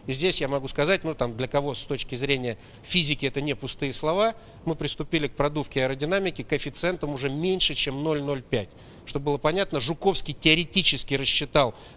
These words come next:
за счет чего подняли самолет. Теоретически возможное C X сопротивление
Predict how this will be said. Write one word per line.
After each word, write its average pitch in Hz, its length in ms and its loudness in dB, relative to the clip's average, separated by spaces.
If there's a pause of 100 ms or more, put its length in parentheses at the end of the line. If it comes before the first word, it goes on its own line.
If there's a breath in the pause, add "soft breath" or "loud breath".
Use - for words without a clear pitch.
за 139 80 0
счет 139 200 2
чего 151 240 2
подняли 131 420 0
самолет. 160 520 2 (380 loud breath)
Теоретически 156 580 6
возможное 143 680 6
C - 180 2
X 214 180 6
сопротивление 135 760 2